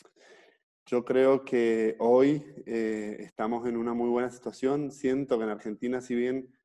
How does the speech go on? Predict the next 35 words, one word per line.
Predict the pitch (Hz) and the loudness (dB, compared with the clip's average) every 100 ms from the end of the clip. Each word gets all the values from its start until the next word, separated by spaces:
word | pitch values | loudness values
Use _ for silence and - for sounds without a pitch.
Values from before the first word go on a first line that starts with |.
| _ | _
hay | 113 117 | -4 0
muchos | 123 151 151 139 | 0 0 0 -2
estilos | 120 123 131 | -2 -2 0
diversos, | 120 120 139 143 151 | 4 4 4 2 -2
de | 127 | -2
acuerdo | 107 113 117 117 | 0 2 2 2
a | |
la | 110 | 2
bodega, | 104 110 131 151 151 143 131 127 131 _ _ _ - | 2 2 2 4 2 2 -2 -4 -6 _ _ _ -4
a, | 107 107 95 | -2 0 -2
a | |
la | 104 | -2
parte | 101 113 123 | -4 -4 -2
enológica | 117 120 120 131 | 0 0 0 -2
que | 120 | -2
se | 113 | -6
trabaje, | 110 104 123 135 - 156 156 _ _ _ | -2 2 0 0 -6 -6 -6 _ _ _
hablamos | 110 113 120 139 | -4 0 0 0
de | 131 | 0
vinos | 120 131 131 | 0 0 -4
de | 127 | -4
calidad | 110 110 120 123 - | -2 2 0 -2 -8
en | 110 | -10
general. | - 104 98 92 _ _ _ _ | -8 -8 -10 -14 _ _ _ _
Entonces, | 104 123 117 104 104 92 _ | -6 -4 -2 -4 -6 -8 _
un | 113 131 | -6 -2
Malbec, | 131 127 139 156 - _ _ | 0 2 2 0 -4 _ _
de | - | -6
alguna | 107 113 120 | -4 -2 -4
manera, | 117 127 139 - | -4 0 0 0
es | 127 | -4
una | 123 113 | -4 -4
garantía | 104 101 98 98 113 101 | -4 -6 -10 -6 -4 -4
de | 101 | -6
calidad. | 95 95 92 87 | -10 -12 -12 -14